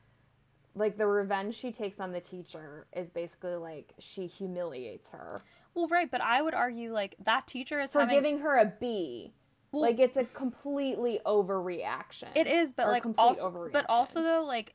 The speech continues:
Speaker 2: that teacher is having sex with a student. Like, she's
Speaker 1: Not
Speaker 2: having
Speaker 1: at that point, though. When she hazes her, she has not had sex with Dan yet.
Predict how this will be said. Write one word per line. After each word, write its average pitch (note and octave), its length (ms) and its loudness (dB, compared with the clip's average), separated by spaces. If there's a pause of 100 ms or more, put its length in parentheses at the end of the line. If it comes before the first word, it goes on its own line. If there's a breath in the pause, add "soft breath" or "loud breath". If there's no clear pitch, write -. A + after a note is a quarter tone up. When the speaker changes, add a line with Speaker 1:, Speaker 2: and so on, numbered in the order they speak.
Speaker 2:
that A3+ 260 2
teacher B3 340 -6
is C#4 100 -6
having A#3 280 -2
sex G#3 340 -4
with G#3+ 140 -10
a F3+ 60 -8
student. - 560 -10 (320)
Like, G#3 180 0
she's - 200 -4
Speaker 1:
Not A#3+ 120 2
Speaker 2:
having C4+ 300 2
Speaker 1:
at G3+ 240 -2
that F#3 240 2
point, G#3 400 -4
though. - 340 -10 (760)
When A3 220 0
she A#3 540 -4 (120)
hazes G#3 460 -2
her, C#4 420 -4
she A3 200 -6
has G3+ 220 -2
not F#3+ 340 -4
had F3+ 200 -8
sex - 220 -12
with G#3 140 -12
Dan A#1 240 -12
yet. G1+ 280 -18